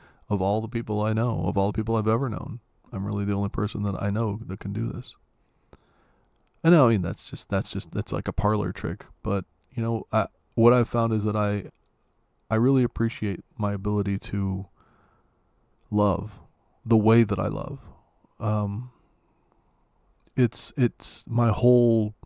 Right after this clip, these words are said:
person. It's everything. The way that I feel for people. And, you know, obviously it's varying degrees. It gets a lot stronger when I'm very close to you. But,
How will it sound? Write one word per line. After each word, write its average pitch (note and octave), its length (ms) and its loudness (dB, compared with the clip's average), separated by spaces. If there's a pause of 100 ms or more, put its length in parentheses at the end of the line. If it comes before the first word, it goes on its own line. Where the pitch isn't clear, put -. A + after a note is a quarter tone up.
(540)
person. - 420 2 (540)
It's - 420 -4
everything. B2 480 0 (680)
The A2+ 100 4
way A2+ 240 8
that A2+ 140 4
I G#2+ 160 4
feel G#2 680 0 (380)
for G#2+ 360 0
people. - 500 -6 (200)
And, A#2 400 2
you A#2+ 100 0
know, G#2 220 -2 (260)
obviously A#2+ 580 0 (380)
it's A2 320 -4
varying A2+ 360 2
degrees. G2 600 0
It F#2 100 -6
gets G#2 180 -2
a - 40 -6
lot G#2 220 0
stronger G#2 480 2
when G2+ 440 -2
I'm G#2 180 -6
very G2+ 200 -4
close A2+ 300 -8
to - 100 -12
you. G2+ 220 -6
But, G2 240 -6